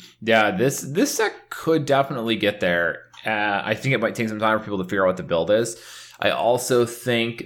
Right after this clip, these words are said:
that it's possible the tools just aren't there yet, but that they will come. Um, you know, it might need another cheap fog effect. It might need something specific. You know, it's kind of a weird build,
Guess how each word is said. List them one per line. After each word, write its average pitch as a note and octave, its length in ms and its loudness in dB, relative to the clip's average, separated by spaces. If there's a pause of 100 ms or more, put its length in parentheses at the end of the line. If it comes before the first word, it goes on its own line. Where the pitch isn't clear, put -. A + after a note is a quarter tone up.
(100)
that G#2 320 2
it's - 160 -4
possible A2+ 300 0
the F#2 100 -4
tools A2 400 0
just A2 160 -6
aren't G2 220 -2
there F2 180 2
yet, F2 460 -2
but G#2 240 0
that F#2 140 -10
they F2+ 100 0
will F2 180 -2
come. - 420 -2 (360)
Um, G#2+ 500 0
you A#2+ 100 -8
know, G#2 140 2
it F2 80 -2
might G2+ 240 -2
need F#2+ 380 -4
another F2+ 260 0
cheap - 300 -10
fog E3 260 6
effect. C#3+ 480 0
It D#2 100 -2
might F2 280 -4
need F2 160 -8
something E2+ 320 -8
specific. A#2 720 -2
You G#3 80 -4
know, A#3+ 60 -4
it's A#3 100 -6
kind E4 180 0
of D4 80 0
a F3+ 40 0
weird E3+ 240 2
build, C3+ 420 2